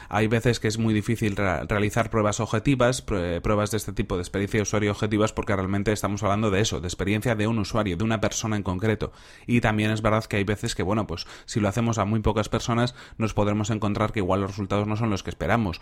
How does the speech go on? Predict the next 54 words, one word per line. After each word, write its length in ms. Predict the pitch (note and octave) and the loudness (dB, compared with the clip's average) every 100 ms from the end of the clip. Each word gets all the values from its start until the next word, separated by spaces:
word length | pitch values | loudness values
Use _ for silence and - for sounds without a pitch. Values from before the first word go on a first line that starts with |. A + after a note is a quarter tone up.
| - - | -14 -4
o 100 | G#2+ | 0
si 120 | A2 | 0
esas 180 | G#2+ - | -2 -4
personas 380 | A2 A2 A2 | -4 -2 -2
tienen 320 | A2 G#2+ G#2+ G2 | -2 -2 -2 -2
perfiles 420 | F#2 - A2+ F2+ | -2 0 0 0
diferentes. 580 | F2 F#2 C3+ A2 E2 - - - | -2 2 2 2 -2 -6 -16 -4
Nuestra 320 | A2 A2+ G#2+ | -2 0 -2
página 260 | A#2 A#2+ | 0 2
web 220 | A2 A#2+ A#2 | 2 2 2
la 100 | F2+ | 0
van 140 | G2+ | 0
a 100 | G#2 | 0
poder 320 | G#2 A2 A2+ - - - | 2 2 2 -2 -16 -4
consultar 540 | - A2 A#2 G#2+ B2 - | 0 2 2 2 0 0
cualquier 280 | F#2+ G#2 | -2 0
tipo 240 | A2 G#2 F2 | -2 0 -2
de 80 | E2 | -2
personas, 460 | E2+ C3+ B2+ F2+ | -2 0 0 -2
gente 260 | G#2 G2+ G#2 | -4 -4 -2
que 140 | F#2+ | -2
esté 260 | F#2 - A2 | -2 0 2
más 240 | G#2+ G#2 | 2 0
fa-, 160 | - G2+ - | -2 -6 -6
familiarizada 600 | - A2 G#2+ G2+ G2+ A2+ G#2+ | 0 2 2 2 2 2 2
con 140 | G#2+ | 0
navegar 340 | G2+ G2+ G2 | 0 0 -2
en 100 | G#2+ | 0
Internet 480 | G#2+ A2 A2+ C3+ D3 - - - | 0 2 2 2 0 -6 -12 -2
o 100 | G#2+ | 0
gente 280 | A#2+ A#2+ | 2 2
que 80 | - | 2
lo 100 | F#2+ | 2
esté 220 | F#2 G2+ | 0 -2
menos, 280 | G2+ C3+ F2+ F2+ | 2 2 0 -4
depende 240 | - G2 F2+ | -4 -4 -2
un 100 | F#2 | -2
poco 240 | G2 G2 | 0 2
del 140 | F2+ F2+ | 0 2
público 360 | A2 G#2 F#2+ | 2 2 0
al 60 | F#2 | -2
que 80 | F#2+ | -2
nos 140 | F2+ | -2
dirijamos. 500 | F#2+ F#2 B2+ A2 - - - | -2 2 2 2 -2 -10 -10
Así 240 | - G2+ A#2+ | -4 -2 0
que 200 | G#2+ - | -2 0
cuanto 360 | A2 G#2 G2+ | 2 2 0
mayor 280 | F#2+ F#2+ A2 | 0 2 2
sea 180 | - A#2+ | 2 2
la 120 | A2 | 2
muestra 340 | A2 A#2+ G#2+ F2+ | 0 0 0 -4
que 40 | |
estemos 300 | F2 G#2+ G#2+ | -4 -2 0
realizando, 560 | A2 A2 B2 A2+ A#2+ | 2 2 2 2 0